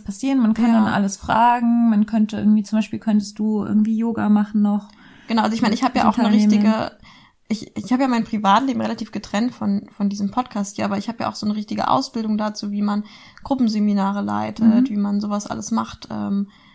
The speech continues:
Speaker 2: und Workshops gibt und, äh, also
Speaker 1: Genau.
Speaker 2: das würde total gut, ähm,
Speaker 1: Also es wäre dann
Speaker 2: ja.
Speaker 1: auf jeden Fall unter Lenias Federführung, weil sie eben die Ausbildung hat
Speaker 2: Ja.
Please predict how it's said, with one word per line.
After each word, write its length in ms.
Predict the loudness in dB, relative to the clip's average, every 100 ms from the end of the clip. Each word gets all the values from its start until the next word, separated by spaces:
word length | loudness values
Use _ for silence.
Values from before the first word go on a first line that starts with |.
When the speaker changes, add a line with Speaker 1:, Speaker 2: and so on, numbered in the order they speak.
| _ _ _ -4
Speaker 2:
und 420 | 0 4 2 2
Workshops 400 | 0 -2 -10 -6
gibt 200 | -8 -4
und, 240 | -2 -2 -4 -16
äh, 60 | -20 -20 _ -2
also 220 | 0 2
Speaker 1:
Genau. 120 | 0 -2
Speaker 2:
das 200 | -10 -8
würde 240 | -8 -8
total 380 | -10 -10 -8 -8
gut, 260 | -10 -12
ähm, 180 | -10 -6
Speaker 1:
Also 180 | -2 -2
es 140 | -2
wäre 220 | 0 0 2
dann 120 | 2
Speaker 2:
ja. 60 |
Speaker 1:
auf 120 | 0 0
jeden 180 | 0
Fall 140 | 2 0
unter 220 | 0 0
Lenias 420 | 0 2 2 -2
Federführung, 640 | -4 -2 0 -2 0 2 4
weil 220 | 4 2
sie 100 | 2
eben 140 | 2
die 100 | 2
Ausbildung 540 | 0 -4 -4 -4 -4 -6
hat 160 | -10
Speaker 2:
Ja. 160 | -8